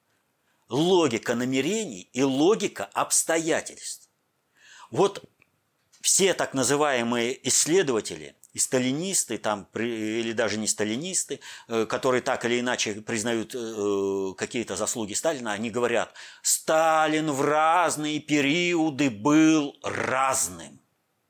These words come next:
Вот в двадцатые годы он был одним, в тридцатые — другим, после Великой Отечественной вой-, во время войны — третьим, после войны — четвёртым.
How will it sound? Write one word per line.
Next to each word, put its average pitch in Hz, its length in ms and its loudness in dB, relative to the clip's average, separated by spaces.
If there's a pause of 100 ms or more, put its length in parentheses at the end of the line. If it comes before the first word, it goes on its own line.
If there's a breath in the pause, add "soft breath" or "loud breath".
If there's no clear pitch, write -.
(520 loud breath)
Вот 185 360 2 (300 soft breath)
в 107 80 -8
двадцатые 156 680 2
годы 101 280 -2
он 92 200 -8
был 87 200 -6
одним, 113 680 -8 (160 loud breath)
в - 80 -16
тридцатые — 170 640 0
другим, 131 680 -8
после 160 520 -2
Великой 156 300 -2
Отечественной 156 380 -4
вой-, 170 240 2
во 135 300 0
время 156 200 0
войны — 185 300 0
третьим, 151 600 -2
после 170 300 -4
войны — 190 360 0
четвёртым. 160 840 0